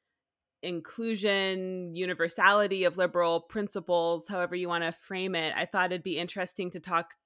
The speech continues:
to you about your work on social justice, and in particular, this work, um, this paper that you wrote with Virgil Storr that builds off of Hayek's claim that social justice is a mirage.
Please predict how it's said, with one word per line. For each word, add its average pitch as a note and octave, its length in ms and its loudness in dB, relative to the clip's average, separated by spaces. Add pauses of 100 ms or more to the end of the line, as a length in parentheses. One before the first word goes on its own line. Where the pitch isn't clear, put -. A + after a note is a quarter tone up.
(120)
to F#3+ 80 -4
you F3 540 -2
about E3 240 2
your E3+ 120 -2
work E3+ 220 0
on E3 160 -2
social E3+ 380 -6
justice, D#3+ 720 -6 (100)
and E3+ 220 -4
in E3+ 80 -6
particular, E3 720 -2
this D#3+ 320 -6
work, D#3 500 -6 (640)
um, E3+ 160 0
this E3 140 -10
paper F3+ 480 0
that D#3+ 240 -2
you E3+ 340 -4 (160)
wrote E3 300 0
with D#3+ 280 -4
Virgil E3 280 0
Storr G3 580 0 (580)
that D#3 320 0
builds F3+ 480 0
off E3 360 0
of D3+ 480 0 (440)
Hayek's G#3+ 380 -2
claim E3+ 360 -4
that - 120 -8
social F3 400 -4
justice E3 580 -4
is E3+ 220 -2
a D3+ 440 0
mirage. D#3 840 -8